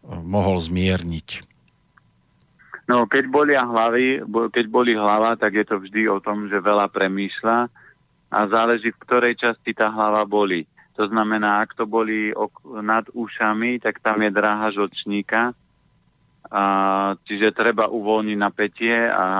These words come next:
Speaker 2: možno zmeniť postoj k nejakým životným situáciám, lebo to určite blokuje dráhu žlčníka, samozrejme aj stravovanie. Ak je to tá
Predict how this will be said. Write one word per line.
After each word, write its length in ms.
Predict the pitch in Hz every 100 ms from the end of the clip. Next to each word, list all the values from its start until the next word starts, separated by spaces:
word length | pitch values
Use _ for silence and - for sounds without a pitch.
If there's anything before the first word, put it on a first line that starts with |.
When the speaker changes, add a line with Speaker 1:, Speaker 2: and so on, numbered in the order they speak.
| 95 98 98 98 95 98 - - _ _
Speaker 2:
možno 480 | 107 107 104 113 107
zmeniť 800 | 107 110 110 110 98 - 123 71 - 117
postoj 480 | 117 - 110 107
k 240 | 98 - 107
nejakým 400 | 104 101 104 101
životným 480 | 101 101 - 101 95
situáciám, 800 | 98 - 98 95 - 110 117 127 - - - -
lebo 640 | 101 101 95 101 101 101 101 -
to 240 | - 110 107
určite 560 | 104 110 98 107 101
blokuje 480 | 95 101 104 107 104
dráhu 400 | 95 95 98 98
žlčníka, 560 | 95 85 - 104 - 107 107
samozrejme 480 | 98 92 95 92
aj 120 | 90 85 -
stravovanie. 640 | 95 101 107 110 110 107 - - - _ _ _ 104
Ak 80 |
je 160 | 104 110
to 160 | - 110
tá 160 | 107